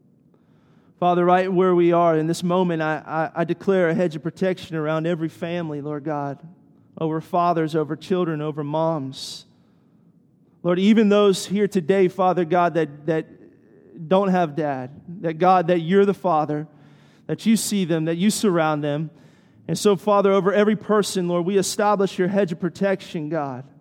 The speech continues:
Lord, we thank you, Father God, for the ability, Lord, to speak prophetically into our children's lives, Lord. We also understand that we receive, Lord, what you're saying, Father God. As you speak into our lives, Lord, we receive that now.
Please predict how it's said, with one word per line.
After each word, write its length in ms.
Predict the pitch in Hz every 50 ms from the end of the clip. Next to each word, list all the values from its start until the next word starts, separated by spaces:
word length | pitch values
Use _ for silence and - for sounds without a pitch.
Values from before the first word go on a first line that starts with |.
| _ _ _ _ _ _ _ _ - - - _
Lord, 160 | - 180 185 180
we 100 | 208 196
thank 360 | - - 233 233 240 233 -
you, 80 | 214
Father 340 | 196 - 214 202 196 185 190
God, 280 | 175 170 196 190 185 180
for 100 | 202 185
the 160 | 165 185 180
ability, 720 | 185 175 151 147 196 208 202 202 185 170 170 156 143 - - - - - -
Lord, 180 | 175 190 190
to 80 | 165 175
speak 340 | - - - 226 226 208 -
prophetically 760 | - 202 185 - - 214 214 208 202 196 - 185 185 175 180
into 200 | 185 175 - 190
our 80 | 185 170
children's 460 | 185 - - 208 202 180 180 165 147
lives, 420 | 165 170 175 190 185 175 - -
Lord. 240 | 175 175 165 160 165
We 200 | 156 180 190 196
also 420 | 202 202 202 196 - 208 196 180
understand 640 | 175 180 180 175 175 - - - 202 202 196 185 175
that 140 | 170 165 165
we 140 | 165 190 202
receive, 600 | 170 175 175 - - - 214 214 208 185 160 147
Lord, 400 | 151 165 170 170 165 151 143 127 - - - - - - _ _ _ _ _ -
what 220 | 170 170 165 -
you're 120 | 196 202 190
saying, 540 | - - 190 165 151 147 139 143 147 151
Father 340 | 147 - - 165 160 143 160
God. 480 | 151 165 160 147 143 131 127 139 156 - - _ _ _ _ _ _ -
As 180 | 160 165 160 156
you 100 | 196 202
speak 340 | - - - - 240 185 208
into 200 | 196 165 - 180
our 240 | 175 180 185 185
lives, 560 | 180 165 151 147 143 139 131 135 - - - -
Lord, 180 | 175 170 156
we 120 | 156 190 220
receive 540 | 190 185 175 - - 214 214 214 185 147
that 240 | 147 180 185 180 143
now. 420 | 151 160 156 147 135 127 131 139